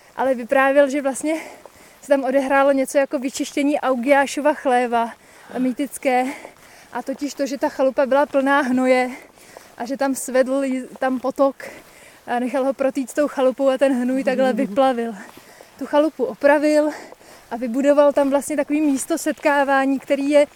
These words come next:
Speaker 1: dodnes proslulý a hlavně teda asi v šedesátých, sedmdesátých, osmdesátých letech bylo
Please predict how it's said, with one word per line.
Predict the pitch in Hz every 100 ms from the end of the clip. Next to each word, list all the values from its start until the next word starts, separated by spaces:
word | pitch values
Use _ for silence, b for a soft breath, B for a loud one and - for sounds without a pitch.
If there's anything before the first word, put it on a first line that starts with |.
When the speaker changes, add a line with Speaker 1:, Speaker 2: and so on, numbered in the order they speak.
| B B B -
Speaker 1:
dodnes | 277 262 285 302 - - B B B B B -
proslulý | 277 285 - 302 302 302 302 294 B B B B _
a | 240
hlavně | 247 254 254 269
teda | 269 262
asi | 240 285
v |
šedesátých, | - 269 262 - 269 262
sedmdesátých, | - 269 269 - 254 247 247
osmdesátých | 262 269 262 - 254 247 240
letech | 269 269 233
bylo | 240 254